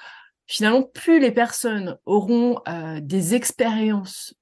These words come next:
euh, de changement, par exemple pénurie d'eau ou baisse de la qualité des eaux, voire un, un étang qui, euh, fait face à une eutrophisation, euh, de façon durable, bah, plus ces personnes seront à même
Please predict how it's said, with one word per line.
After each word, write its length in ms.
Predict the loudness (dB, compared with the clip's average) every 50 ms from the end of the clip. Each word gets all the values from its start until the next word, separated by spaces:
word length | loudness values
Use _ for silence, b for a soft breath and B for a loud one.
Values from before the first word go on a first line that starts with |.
| _ -12
euh, 160 | -10 -10 -8
de 220 | -8 -4 -2 0 0
changement, 680 | 0 -2 -2 -2 -2 -2 -2 -2 -2 -2 -2 -2 -4 -4
par 160 | -4 -6 -8
exemple 300 | -6 -8 -10 -10 -12 -8
pénurie 400 | -6 -6 -4 -4 -4 -4 -4 -4
d'eau 400 | -2 0 2 2 4 4 6 4
ou 80 | 4
baisse 260 | 4 4 2 2 2 2
de 80 | 2
la 80 | 2 2
qualité 320 | 2 0 0 0 0 -2
des 220 | -2 -2 -2 0 0
eaux, 80 | 0
voire 260 | 2 2 2 2 2
un, 220 | 0 0 0 -2 -2
un 180 | -4 -4 -2 -2
étang 360 | -4 -4 -4 -4 -2 -2 -2
qui, 360 | -2 -4 -10 -14 -10 -8 -6
euh, 100 | -6 -6
fait 140 | -8 -12 -12
face 220 | -10 -8 -8 -6
à 60 | -6 -4
une 100 | -4 -4
eutrophisation, 920 | -4 -4 -4 -4 -4 -4 -4 -2 0 0 0 -2 -6 -6 -4 -4 -2 -2
euh, 300 | -2 -4 -4 -4 -6 -8
de 100 | -10 -10
façon 380 | -10 -10 -10 -10 -8 -8 -8 -8
durable, 380 | -6 -6 -4 0 0 0 0 -4 -10 B B B B B B B B _
bah, 160 | -4 -4 -4
plus 200 | -2 -2 -4 -4
ces 140 | -2 -2 -2
personnes 340 | -2 -2 -2 -2 -2 -2 -4
seront 200 | -4 -2 -2 0
à 100 | 0 0
même 460 | 0 0 0 2 2 2 0 -2 -4